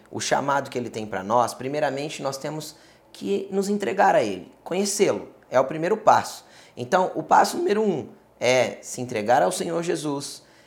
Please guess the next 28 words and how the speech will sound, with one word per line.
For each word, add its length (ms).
é 220
saber 400
que 80
Ele 100
tem 140
algo 260
pra 120
realizar 280
na 120
sua 160
vida 540
e 200
deixar 800
que 260
Ele 180
realize 840
isso 320
na 120
sua 240
vida. 340
Segunda 440
coisa, 460
às 140
vezes 160
você 260
já 140
conhece 500
Jesus 640